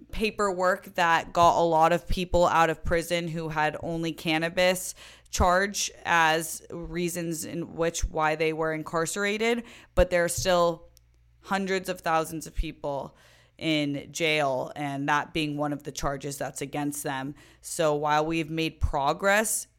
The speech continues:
in the sense that we can use it recreationally or medicinally in the states that I had listed, you just have to think about the people that are separated from their families, loved ones, and society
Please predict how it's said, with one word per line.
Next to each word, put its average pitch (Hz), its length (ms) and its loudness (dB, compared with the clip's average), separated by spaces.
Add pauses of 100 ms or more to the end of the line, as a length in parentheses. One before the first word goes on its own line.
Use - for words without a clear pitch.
in 170 180 -2
the 151 100 -4
sense 156 320 -4
that 151 320 0
we 170 380 -4
can 185 500 -6
use 185 260 -6
it 185 120 0
recreationally 175 880 -4
or 165 100 0
medicinally 165 680 -4
in 165 140 -2
the 151 120 -6 (300)
states - 440 -6
that 165 100 0
I 156 60 4
had 151 200 0
listed, 196 580 0 (920)
you 165 260 -10
just 175 280 -4
have 175 320 4
to 160 520 2 (300)
think 175 340 -2
about 156 340 4
the 151 80 -8
people 151 380 0
that 147 160 0
are 143 400 -4 (100)
separated 160 580 -2
from 156 200 -4
their 147 160 -4
families, 147 520 -4
loved 143 280 -4
ones, 143 280 -4
and 135 160 -8
society 139 880 -4